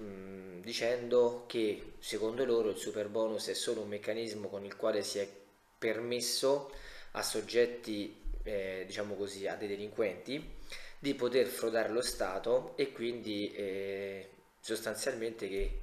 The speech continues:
tutto quanto il meccanismo, l'impianto del superbonus è solo un meccanismo che favorisce le frodi di carattere fiscale. Penso sia bene chiarire un po' la situazione, fare un pochino il punto, soprattutto farlo numeri alla mano per poter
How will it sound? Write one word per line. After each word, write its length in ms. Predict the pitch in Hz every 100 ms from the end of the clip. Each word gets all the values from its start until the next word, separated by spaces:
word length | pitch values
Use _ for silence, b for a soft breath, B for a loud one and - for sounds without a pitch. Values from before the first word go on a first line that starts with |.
| - -
tutto 260 | 135 120
quanto 300 | 110 110 113
il 80 | 107
meccanismo, 640 | 110 107 110 127 110 101
l'impianto 500 | 98 101 123 113 104
del 140 | 98 92
superbonus 720 | 113 143 147 113 101 104 -
è 40 |
solo 260 | 113 127 107
un 60 | 101
meccanismo 840 | 107 - 131 120 113 120 117 117 B B B
che 140 | 123
favorisce 1000 | 113 - 110 127 113 98 - - 104 101
le 120 | 120 120
frodi 280 | 110 104
di 80 | 101
carattere 420 | 107 101 101 98
fiscale. 840 | 95 95 - 92 92 98 95 B B B B B
Penso 280 | 123 120 120
sia 180 | 113 107
bene 420 | 117 117 107 101
chiarire 440 | - 107 113 110
un 160 | 101 -
po' 260 | 107 98 80
la 140 | 98
situazione, 760 | 98 107 120 - 143 151 143
fare 220 | 123 107 104
un 100 | -
pochino 300 | 101 104 113
il 80 |
punto, 560 | 113 131 139 139 151 160
soprattutto 680 | 117 113 139 - 101 - 113
farlo 600 | 101 101 104 104 90 -
numeri 300 | 110 107 104
alla 160 | 101 101
mano 480 | 92 95 98 - -
per 140 | 107
poter 580 | 117 107 113 107 104